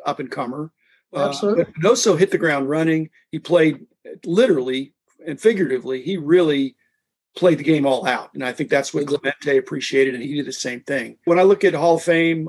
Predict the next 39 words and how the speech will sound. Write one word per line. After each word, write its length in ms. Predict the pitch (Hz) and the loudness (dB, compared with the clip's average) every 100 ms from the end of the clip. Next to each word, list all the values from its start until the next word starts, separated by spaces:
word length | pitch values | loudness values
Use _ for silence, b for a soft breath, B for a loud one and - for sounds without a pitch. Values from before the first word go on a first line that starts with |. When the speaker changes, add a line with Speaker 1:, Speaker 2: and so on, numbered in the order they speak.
| - | -8
Speaker 1:
I 100 | 151 | -2
look 280 | 160 156 160 | -2 0 -2
at 240 | 151 - | -2 -6
how 140 | - | -4
many 120 | 156 143 | 0 4
All-Star 440 | 147 147 160 131 | 2 2 -2 -4
games, 320 | 127 120 113 | -4 -8 -4
what 160 | 165 - | -2 -2
the 80 | - | -2
peers 400 | 185 180 160 - | 4 4 4 0
thought, 280 | 120 117 - | -8 -8 -6
not 180 | 147 143 | -6 -2
just 240 | 160 135 135 | -2 -2 -2
the 180 | 135 127 | -4 -4
sports 380 | - - 165 - 208 | -6 2 2 0 -8
writers, 560 | 160 180 147 139 139 135 | -14 -6 -2 0 -2 -6
but 180 | 135 135 - | -8 -10 -4
the 80 | 151 | -4
peers. 400 | - 170 143 131 | 2 2 2 -2
And 80 | |
I 80 | 139 | -2
think 300 | 160 185 151 | 0 -2 -4
Minoso 600 | 151 147 160 165 151 151 | 0 2 2 2 2 2
and, 300 | 143 131 127 | -2 -10 -12
uh, 140 | - - _ | -14 -16 _
Hodges 440 | - 143 147 139 - | -6 -4 -4 -8 -4
both 300 | 143 139 147 | -2 -2 -2
were 220 | 135 120 b b b _ _ _ _ _ _ _ - | -4 -6 b b b _ _ _ _ _ _ _ -10
highly 420 | - 175 190 170 | 2 4 6 4
respected, 720 | 147 - 160 156 160 139 - | 0 0 -2 0 -2 -2 -4
selected 480 | - 143 147 - 156 | -2 2 2 0 -4
to 80 | |
All-Star 440 | 135 139 139 156 135 | -2 -2 -2 -4 -4
games, 640 | 139 139 139 135 131 - - | -4 -2 -2 -4 -6 -12 -16
a 40 | |
part 260 | - 151 143 | -2 0 0
of 80 | 131 | 0
winning 300 | 147 147 135 | 0 0 -2
teams. 640 | 165 160 156 151 - | -2 -2 -2 -6 -8